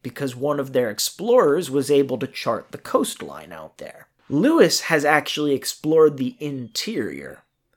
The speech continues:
which gives the United States a claim on that territory. If the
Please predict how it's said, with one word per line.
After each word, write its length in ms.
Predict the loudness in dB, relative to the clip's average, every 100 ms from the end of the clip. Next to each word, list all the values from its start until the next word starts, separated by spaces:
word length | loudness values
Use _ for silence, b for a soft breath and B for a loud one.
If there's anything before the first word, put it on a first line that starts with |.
| _ -6
which 280 | -6 -4
gives 280 | 0 0 0
the 80 | -4
United 520 | -2 0 -2 -2 -4
States 420 | -6 -4 -4 -4
a 60 | -6
claim 400 | -6 -6 -4 -6
on 160 | -8 -10
that 240 | -14 -14
territory. 800 | -12 -12 -14 -16 -14 -14 -16 -20 _ -8
If 220 | -8
the 100 | -10